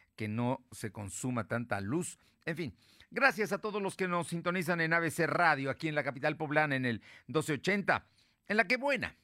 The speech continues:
Ciudad Cerdán, allá en el noventa y tres punto cinco, esta vasta región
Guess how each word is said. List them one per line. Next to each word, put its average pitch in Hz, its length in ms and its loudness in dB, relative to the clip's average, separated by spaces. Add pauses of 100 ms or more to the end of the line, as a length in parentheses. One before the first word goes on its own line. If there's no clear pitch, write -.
Ciudad 214 380 0
Cerdán, 202 520 0 (220)
allá 190 360 4
en 180 60 2
el 160 120 2
noventa 143 300 2
y 117 60 0
tres 143 220 0
punto 135 300 -6
cinco, 123 320 -4
esta 113 300 0 (260)
vasta 127 380 2
región 117 560 -2